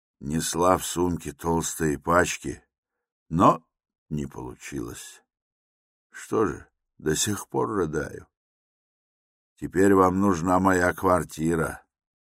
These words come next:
Я поняла. Еще когда она ходила, ей пришлось навестить гинеколога.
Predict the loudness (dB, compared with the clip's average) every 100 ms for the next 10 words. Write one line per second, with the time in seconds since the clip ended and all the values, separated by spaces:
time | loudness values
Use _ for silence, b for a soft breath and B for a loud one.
0 | _ _ -10 -8 -8 -8 -6 -8 -10 -12
1 | -14 -16 _ _ _ _ _ _ _ _
2 | _ _ _ _ _ -4 -4 0 0 0
3 | -2 0 2 2 2 0 0 0 2 4
4 | 2 0 -10 _ _ _ -6 2 4 4
5 | 2 2 2 2 2 2 4 4 2 0
6 | -2 -2 -2 0 0 -2 -8 -10 -14 -16